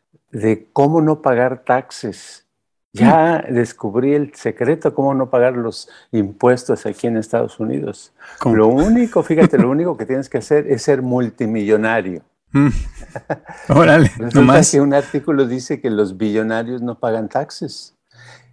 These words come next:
Speaker 1: Que, por ejemplo, ah, ponen el ejemplo del, del dueño de Amazon, este Bezos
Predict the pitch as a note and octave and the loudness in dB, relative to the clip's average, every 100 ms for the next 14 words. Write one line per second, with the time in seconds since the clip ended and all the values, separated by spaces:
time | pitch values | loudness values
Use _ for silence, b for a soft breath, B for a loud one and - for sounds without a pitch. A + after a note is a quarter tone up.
0 | _ B2 B2 A2+ G#2+ A2+ B2 B2 B2+ B2 | _ -2 2 2 2 0 -4 -2 0 2
1 | A2+ F#2+ - _ - G#2+ F#2+ F#2 F2 F2+ | 2 -2 -8 _ -2 0 2 2 0 0
2 | D2+ - A#2+ B2 B2 G#2 A#2+ A#2+ B2+ G#2+ | -4 -4 -2 -2 -2 -4 -4 -8 -6 -4
3 | G2 F#2 F2+ E2 F#2+ _ _ _ _ - | -4 -6 -10 -14 -20 _ _ _ _ -6
4 | G2+ F#2+ G2 F#2+ G#2+ A2+ A2+ G#2+ A2 A2+ | -4 -2 -2 0 2 2 2 2 2 2
5 | B2+ G#2+ - F2+ G#2 - F#2+ G2+ A2 F#3 | -2 -4 -6 -6 -6 -4 -2 -2 -4 -8
6 | G3+ - | -12 -14